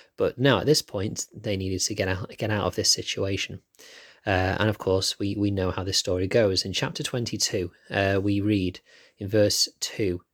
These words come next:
"And it came to pass that they could find no way to deliver themselves out of bondage, except it were to take their women and children, and their flocks, and their herds, and their tents, and depart into the wilderness.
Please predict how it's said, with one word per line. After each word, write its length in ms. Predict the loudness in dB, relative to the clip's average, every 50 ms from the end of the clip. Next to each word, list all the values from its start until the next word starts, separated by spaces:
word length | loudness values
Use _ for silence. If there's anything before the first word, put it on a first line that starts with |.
| _ _
"And 100 | -4 -4
it 60 | -4
came 240 | -2 0 0 2 2
to 100 | 0 -2
pass 300 | -2 -2 0 0 0 0
that 60 | 0
they 100 | -2 -2
could 180 | -2 -4 -6
find 320 | -4 -4 -4 -2 0 2 2
no 160 | 2 4 4
way 180 | 4 4 2 2
to 140 | -2 -4
deliver 280 | -6 -4 -2 -2 -2 -2
themselves 440 | -4 -6 -4 -2 -2 0 0 0 0
out 180 | -2 -2 -2
of 100 | -4 -2 0
bondage, 440 | 0 0 0 0 -2 -2 -4 -6 -10 -12 -18 -20 -20 -20 -8 _
except 440 | -6 0 2 2 2 2 0 -2 0
it 60 | 2
were 180 | 2 2 2
to 120 | 2 0 -2
take 340 | 0 2 2 2 2 0 -4
their 180 | -4 -2 2
women 240 | 2 2 2 2 0
and 160 | 0 0 0
children, 380 | 2 2 2 2 2 0 -2 -2
and 120 | -2 -2
their 120 | 0 -2 -2
flocks, 480 | 0 2 2 2 2 0 -4 -6 -4
and 80 | -2 -2
their 140 | -2 -2 -2
herds, 360 | -2 0 0 0 0 -2 -4
and 100 | -6 -6
their 120 | -6 -6
tents, 440 | -6 -6 -4 -4 -4 -2 -2 -2 -2
and 120 | -2 -2
depart 460 | -2 -4 -4 -2 -2 -2 0 -2 -4 -4
into 260 | -2 -2 -2 -2 0 0
the 100 | 2 4
wilderness. 580 | 4 4 2 0 -2 -8 -4 -2 -2 -2 -2